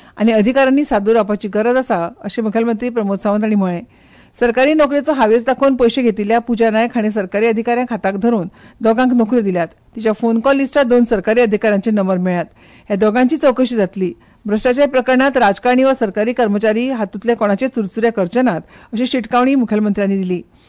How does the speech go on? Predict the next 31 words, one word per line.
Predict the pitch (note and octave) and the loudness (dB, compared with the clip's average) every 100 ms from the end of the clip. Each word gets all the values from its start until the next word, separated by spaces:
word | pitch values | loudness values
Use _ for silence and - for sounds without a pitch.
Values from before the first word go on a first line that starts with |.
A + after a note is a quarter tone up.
| - - - | -20 -20 -2
सरकार | A#3+ B3 D4 | 0 2 2
वा | D#4 | 2
प्रशासनात | D4 C4+ C4+ C#4 D4 D4 | 0 -2 0 0 -2 -2
कसलेच | A3 C#4 C#4+ | -2 -2 0
तरेचो | B3+ A#3+ C4+ | 2 2 0
संबंध | - G#3+ G#3 A#3 | 0 0 2 2
नासतना | A#3+ A3 - A3+ A#3 | 2 0 -2 -2 -2
एके | G#3+ | -2
बायलेन | G#3+ G3+ G#3+ A#3+ | -2 -2 0 0
सरकारी | B3 G#3 F#3 G#3+ C4+ | -2 -4 -2 -2 0
नोकरी | C#4 C#4 C4+ | 0 -2 -2
दिवपाच्या | A3 G#3+ A#3 | -2 0 2
निमतान | A#3 B3 A3+ F3 - F3+ | 4 4 2 -2 -4 -2
जायत्या | A3 G#3+ A#3 | -2 0 -2
जाणांक | A#3 B3 | 0 0
टोपी | A3 F#3+ | -2 -2
घातल्या. | F3+ E3 E3 C3+ _ - - - - _ _ - | -4 -4 -6 -10 _ -20 -20 -20 -20 _ _ -2
ही | |
गजाल | B3 C4+ D4+ | 2 2 2
गंभीर | C#4+ C#4 D#4 | 4 4 6
स्वरुपाची. | C#4+ G#3+ G3 F#3+ F#3 - - | 6 4 4 -2 -2 -8 -4
नोकरेचे | G3+ A3 A3+ C4 | -2 0 0 2
हायस | A#3 A3+ | 0 0
दाखोवन | B3 C4 C#4 | 0 2 0
फटींगपणां | C4 G#3+ G#3 A#3 A#3 | 0 -2 -2 -2 -2
केल्ल्या | A3+ G#3 | -2 -2
प्रकरणात | A3 F3+ B3+ C4+ C4+ | -4 -2 0 0 -2
अटक | G#3 A3+ A3 | -2 -4 -2
केल्ली | G#3 G#3+ | -4 -4
पुजा | G#3+ G#3 G#3 | -2 -2 0
नायक | A#3+ F#3+ | 0 -2